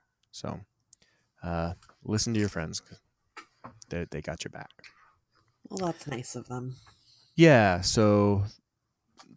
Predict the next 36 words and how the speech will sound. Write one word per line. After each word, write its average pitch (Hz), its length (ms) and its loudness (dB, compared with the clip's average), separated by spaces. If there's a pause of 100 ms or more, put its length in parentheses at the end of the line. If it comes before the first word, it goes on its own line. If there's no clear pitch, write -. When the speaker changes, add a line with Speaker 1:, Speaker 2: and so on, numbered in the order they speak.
(120)
Speaker 1:
that's - 460 -2 (320)
happened. 113 440 0
I 120 120 4 (120)
did, 208 300 2
though, 110 340 4
rearrange 110 600 2
my 98 120 -2
pinball 147 360 -4
machines 92 400 -8
a 95 60 -6
little 92 200 -4
bit - 320 -2 (540)
to 269 100 -4
Speaker 2:
Ooh. 98 60 -4
Speaker 1:
make 95 360 -4
the 98 180 0
playing 113 400 -2
space - 420 -2
a 98 40 -4
little 95 200 -2
bit - 80 -6
more 95 140 -4
comfortable. 147 580 -2 (600)
And 104 360 0
luckily, 135 580 4
I 110 100 4
was 107 160 2
able 104 180 0
to 101 60 -4
get 98 140 -4
that 92 200 -2
done 98 260 -2
before 92 320 -4
the 90 140 0
elbow 98 300 0
issue 90 480 -4